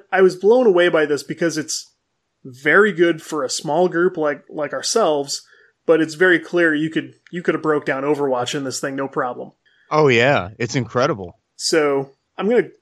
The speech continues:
Speaker 1: gloss over a couple of these. I, I don't really have a lot of criticism of this. There were things that I,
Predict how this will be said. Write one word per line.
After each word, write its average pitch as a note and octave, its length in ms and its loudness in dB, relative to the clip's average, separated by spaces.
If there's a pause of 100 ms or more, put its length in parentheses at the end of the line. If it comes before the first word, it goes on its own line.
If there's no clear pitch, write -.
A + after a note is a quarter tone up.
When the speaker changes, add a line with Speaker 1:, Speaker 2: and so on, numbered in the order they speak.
(140)
Speaker 1:
gloss E3 500 -4
over D#3 280 0
a C3 80 -6
couple D#3 340 -4
of C#3+ 80 -2
these. C#3 480 -8 (260)
I, E3 220 -4 (720)
I E3+ 80 -2
don't C4+ 280 -2
really G#3 220 2
have E3 140 -4
a - 20 -4
lot C#3+ 140 -2
of B2 60 -8
criticism E3+ 520 -2
of C3+ 120 -8
this. C#3 280 -4 (100)
There F#3 160 4
were E3+ 140 4
things G#3+ 400 0
that F3+ 160 2
I, D3+ 280 0